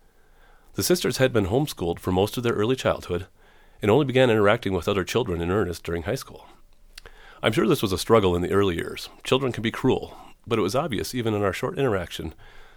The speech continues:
that both these ladies had developed into smart and confident women with excellent communication ability. Moreover, their willingness to share this authentic story with me,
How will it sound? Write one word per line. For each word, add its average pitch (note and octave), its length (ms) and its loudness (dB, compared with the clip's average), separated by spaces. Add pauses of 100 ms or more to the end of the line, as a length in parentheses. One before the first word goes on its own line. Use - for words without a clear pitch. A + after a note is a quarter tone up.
that G2+ 140 0
both F#3 180 0
these F2 200 -4
ladies E2 260 -4
had F2 100 -4
developed F#2+ 380 -2
into F2+ 160 -6
smart - 380 0
and F#2 120 -10
confident G#2+ 360 -4
women F2 300 -4 (440)
with F#2 140 -4
excellent G2 380 -4
communication F2+ 520 -2
ability. E2+ 420 -8 (920)
Moreover, C3+ 400 4
their G2 240 0
willingness C3 400 2
to - 80 -4
share A#2+ 260 4
this A#2 200 0
authentic A2+ 340 -4
story F2 280 -2
with E2+ 180 -8
me, E2+ 240 -2